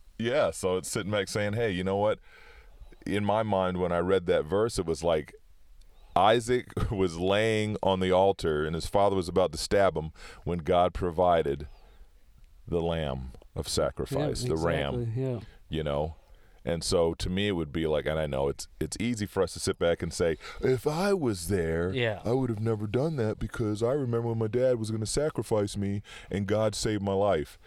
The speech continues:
Speaker 1: But yeah, look at us now, right?
Speaker 2: Yeah. Hey, we're all human.
Speaker 1: That's right.
Speaker 2: Yeah.
Speaker 1: That
Speaker 2: Yeah.
Speaker 1: shows it. Y-, you're right.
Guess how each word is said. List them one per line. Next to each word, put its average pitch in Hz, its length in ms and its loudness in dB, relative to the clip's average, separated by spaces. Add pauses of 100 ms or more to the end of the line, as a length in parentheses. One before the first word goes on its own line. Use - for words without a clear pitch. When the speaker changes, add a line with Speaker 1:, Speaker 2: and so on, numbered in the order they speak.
(320)
Speaker 1:
But 78 240 2
yeah, 67 220 0
look 76 240 -4
at 78 80 -2
us 76 100 -8
now, 62 340 -6
right? 73 260 -4 (300)
Speaker 2:
Yeah. 110 260 -4 (760)
Hey, 123 220 -4 (960)
we're 131 140 0
all 139 160 4
human. 143 480 0
Speaker 1:
That's - 300 0
right. 127 340 2
Speaker 2:
Yeah. 123 200 2 (440)
Speaker 1:
That 123 260 6
Speaker 2:
Yeah. 135 60 -4
Speaker 1:
shows 131 460 4
it. 92 180 -2
Y-, 90 240 0
you're 107 160 0
right. 117 320 4